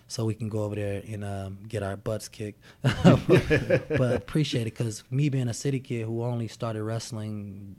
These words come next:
Speaker 1: my junior year, ended my sophomore year, I needed to catch up and catch up quick,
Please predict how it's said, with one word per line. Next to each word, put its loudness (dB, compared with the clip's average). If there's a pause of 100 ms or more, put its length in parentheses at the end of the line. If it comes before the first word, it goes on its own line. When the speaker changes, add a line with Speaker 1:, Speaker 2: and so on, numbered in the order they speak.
Speaker 1:
my -6
junior -4
year, 0 (340)
ended 0
my -2
sophomore -4
year, -4 (440)
I -6
needed 0
to -10
catch -10
up -12
and -6
catch -2
up -6
quick, -6